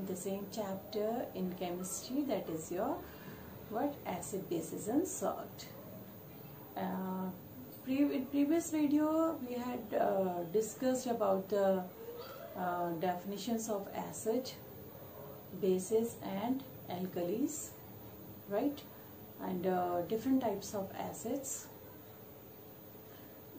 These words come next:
Now today, uh, in this video I'm going to discuss, uh, about the,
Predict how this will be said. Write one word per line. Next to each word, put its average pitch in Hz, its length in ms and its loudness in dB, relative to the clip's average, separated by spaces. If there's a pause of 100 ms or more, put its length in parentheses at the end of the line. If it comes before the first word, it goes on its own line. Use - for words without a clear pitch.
Now 233 360 4
today, 262 680 6
uh, 196 400 4
in 202 160 0
this 233 180 2
video 226 560 6
I'm 202 220 0
going 190 300 2
to 208 100 6
discuss, 202 800 0
uh, 185 360 2
about 180 420 0
the, 285 240 4